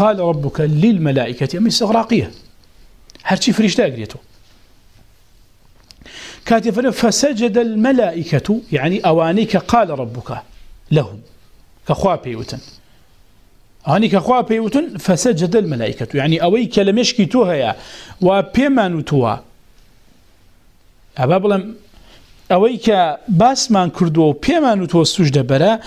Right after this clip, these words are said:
ئا ئەوانە سوژدەیان برد. ئێستا ئەم لامە لامێکی عاهدیە. ئایا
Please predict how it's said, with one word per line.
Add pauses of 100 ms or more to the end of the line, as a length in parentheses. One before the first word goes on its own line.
(300)
ئا
ئەوانە (420)
سوژدەیان
برد. (1700)
ئێستا
ئەم
لامە
لامێکی
عاهدیە. (2250)
ئایا